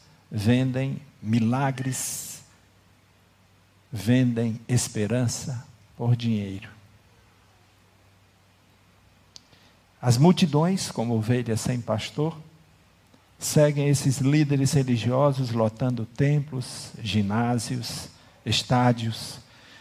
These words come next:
à procura de um, de um milagre, com um detalhe. Desde que nenhuma mudança de vida e de comportamento lhes seja exigido.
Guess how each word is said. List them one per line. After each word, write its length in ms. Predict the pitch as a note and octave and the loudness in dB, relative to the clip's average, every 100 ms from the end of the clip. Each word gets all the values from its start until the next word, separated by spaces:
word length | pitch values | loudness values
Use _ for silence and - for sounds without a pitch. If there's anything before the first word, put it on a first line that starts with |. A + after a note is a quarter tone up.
| - | -10
à 80 | B2+ | -6
procura 480 | B2+ D3+ D#3 E3+ D3+ | 6 6 6 2 2
de 140 | C3+ | 2
um, 240 | D3 D3 C#3 - - | 0 0 -4 -8 -8
de 160 | C3 C#3+ | -2 0
um 20 | |
milagre, 680 | D3+ D3 G#2 F#2+ - - - - _ _ _ _ _ _ _ - | 2 0 0 -4 -8 -16 -20 -20 _ _ _ _ _ _ _ 0
com 160 | C3 | 2
um 80 | B2+ | 4
detalhe. 560 | B2 B2+ - - - - - _ _ _ _ _ _ _ _ _ - - - _ - | 2 0 -2 -6 -6 -20 -20 _ _ _ _ _ _ _ _ _ -20 -20 -20 _ -12
Desde 720 | G#2+ C3+ C#3+ D#3 D3+ - C#3+ | 2 6 6 6 4 2 -4
que 520 | - - A#2+ A#2+ G#2+ A2 - - - _ _ _ _ - | -4 0 2 2 0 -6 -18 -20 -20 _ _ _ _ -4
nenhuma 680 | B2 B2+ B2 C3 D#3 F3 D#3+ | 6 8 8 8 8 6 6
mudança 760 | D3 A2+ B2 C3+ - - C3+ | 4 4 6 4 2 -2 -2
de 220 | B2+ A#2 A2 | 0 0 0
vida 580 | G2 G#2+ G#2+ A2 G#2 - - - - | 2 0 0 -2 -6 -8 -20 -20 -10
e 100 | G#2 | -2
de 140 | G#2+ | -2
comportamento 840 | G#2+ A2+ A#2+ G#2+ A2+ G2+ G#2+ A2 A2 | 0 0 0 0 0 2 2 2 2
lhes 200 | A#2+ A#2 | 0 0
seja 600 | - A2+ A2+ G#2+ A2 A2+ - - - | 0 0 2 2 2 0 -6 -12 0
exigido. 560 | A2+ A2+ G2 F#2 - | 4 4 2 -2 -6